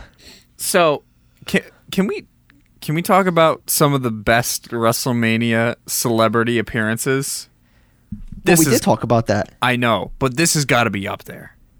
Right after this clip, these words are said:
Speaker 1: This
Speaker 2: Are we
Speaker 1: match
Speaker 2: talking appearances or in ring?
Speaker 1: In general.
Speaker 2: In general, okay.
Speaker 1: But this has gotta be up there because this was probably one of the best celebrity matches at WrestleMania.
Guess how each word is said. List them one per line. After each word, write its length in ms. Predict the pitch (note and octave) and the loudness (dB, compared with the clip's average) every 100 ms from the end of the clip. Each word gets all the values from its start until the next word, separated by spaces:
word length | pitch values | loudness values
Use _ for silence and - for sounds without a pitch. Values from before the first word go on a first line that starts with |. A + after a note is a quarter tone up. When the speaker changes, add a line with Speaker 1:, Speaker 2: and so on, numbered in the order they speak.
| _ _ _ _ _ _ _ _ _ _ _ _ _ _ _ _ _ - | _ _ _ _ _ _ _ _ _ _ _ _ _ _ _ _ _ -2
Speaker 1:
This 220 | F3+ E3+ | 0 4
Speaker 2:
Are 80 | C#3+ | 4
we 60 | D3+ | 6
Speaker 1:
match 80 | B2 | 4
Speaker 2:
talking 140 | - | 4
appearances 580 | A#2+ E3+ F#3+ A#3+ G4 - | 2 4 2 2 0 0
or 420 | - F3 D3 B2 - | 2 4 4 2 0
in 140 | C#3+ | 0
ring? 240 | A2+ F#2+ E2+ - _ _ _ _ _ _ _ _ _ _ - | 0 -4 -6 -16 _ _ _ _ _ _ _ _ _ _ -6
Speaker 1:
In 120 | D3 | -4
general. 380 | C3 B2+ G#2+ - _ _ _ _ _ _ _ _ _ - | 0 0 -2 -10 _ _ _ _ _ _ _ _ _ -2
Speaker 2:
In 200 | A#2+ G2 | -2 -2
general, 500 | - C#3+ C3 F#2 F2+ | 0 2 2 -4 -6
okay. 380 | - A#2 F2+ - - _ _ _ - | -6 -4 -6 -8 -18 _ _ _ -4
Speaker 1:
But 160 | D3+ | -2
this 160 | D3 E3+ | 0 0
has 100 | D3+ | 0
gotta 220 | C#3+ C3+ | 2 2
be 120 | A#2+ | 4
up 120 | A#2 A#2 | 2 2
there 140 | G#2 | -2
because 380 | G2+ G2 A#2+ G#2 | -2 -2 -4 -2
this 200 | C3 - | -2 -2
was 140 | E3 | -2
probably 480 | - - D3 D#3 D3 | -4 0 2 2 2
one 180 | B2 B2+ | 2 2
of 140 | B2+ | 0
the 100 | A#2+ | -2
best 320 | A#2 A#2 B2 - | 0 0 0 2
celebrity 420 | B2+ A#2 A2+ A#2+ | 2 4 2 0
matches 380 | A2+ A2+ - G#2+ | 0 -2 -4 -4
at 100 | G#2+ | -4
WrestleMania. 600 | G#2+ - G2+ G2+ E2+ | -4 -6 -6 -8 -10